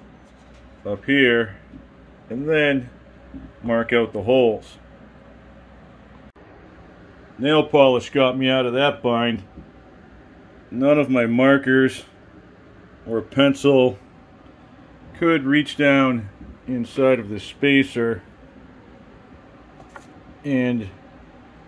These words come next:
adhere to the surface.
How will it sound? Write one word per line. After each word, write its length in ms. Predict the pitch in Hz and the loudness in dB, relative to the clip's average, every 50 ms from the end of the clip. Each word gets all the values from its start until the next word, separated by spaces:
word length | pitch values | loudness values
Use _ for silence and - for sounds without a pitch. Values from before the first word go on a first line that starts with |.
| - - - - - - - - - - - - - - | -20 -20 -20 -20 -20 -20 -20 -20 -20 -20 -20 -18 -12 -8
adhere 600 | 120 117 101 101 127 143 139 139 139 131 127 120 - - - - - - - - - - - - - | -8 -8 -6 -4 -2 2 4 4 4 4 2 0 -4 -8 -12 -18 -20 -20 -20 -20 -20 -20 -20 -20 -14
to 140 | - - 123 | -10 -8 -6
the 120 | 107 113 110 | -6 -6 -8
surface. 800 | 101 - - 135 139 139 139 135 - 120 104 80 - - - | -8 -6 0 4 4 4 4 2 0 -4 -8 -8 -10 -14 -20